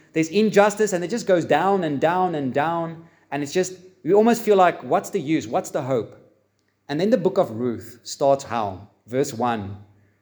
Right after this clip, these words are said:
"In the days of the judges." At the same time,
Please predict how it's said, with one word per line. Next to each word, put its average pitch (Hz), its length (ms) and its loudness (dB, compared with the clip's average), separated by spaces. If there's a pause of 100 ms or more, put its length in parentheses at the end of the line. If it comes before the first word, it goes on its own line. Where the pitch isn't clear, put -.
(240)
"In 135 140 -2
the 120 100 -2
days 127 420 0
of 110 100 -6
the 107 80 -8
judges." 98 760 -10 (1200)
At 156 160 -8
the 156 60 -10
same 226 520 4
time, 135 540 0